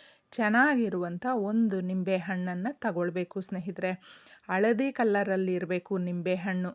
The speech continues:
ಇದನ್ನ ನೀವು ಗಮನದಲ್ಲಿಟ್ಕೊಳ್ಳಿ. ಹಸಿರಾಗಿರುವಂಥದ್ದನ್ನ ತಗೊಳ್ಳೋದಕ್ಕೆ ಹೋಗ್ಬೇಡಿ. ನಮ್ಗೆ ಈ ಪರಿಹಾರಗಳು ಮಾಡ್ಕೊಂಡ್ರೂ ಕೂಡ,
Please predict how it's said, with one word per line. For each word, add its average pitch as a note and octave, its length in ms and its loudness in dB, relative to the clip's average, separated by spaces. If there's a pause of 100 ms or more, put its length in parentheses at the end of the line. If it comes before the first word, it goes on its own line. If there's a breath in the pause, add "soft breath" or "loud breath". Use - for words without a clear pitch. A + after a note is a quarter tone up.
(180)
ಇದನ್ನ G3 300 -2 (200)
ನೀವು F#3 160 0
ಗಮನದಲ್ಲಿಟ್ಕೊಳ್ಳಿ. F3+ 1000 -2 (520 loud breath)
ಹಸಿರಾಗಿರುವಂಥದ್ದನ್ನ G3 1300 2
ತಗೊಳ್ಳೋದಕ್ಕೆ F3+ 640 -2
ಹೋಗ್ಬೇಡಿ. F3+ 460 -2 (480 loud breath)
ನಮ್ಗೆ G3 400 0
ಈ G3 220 -2
ಪರಿಹಾರಗಳು G#3 800 2
ಮಾಡ್ಕೊಂಡ್ರೂ G#3 680 0
ಕೂಡ, G3+ 240 0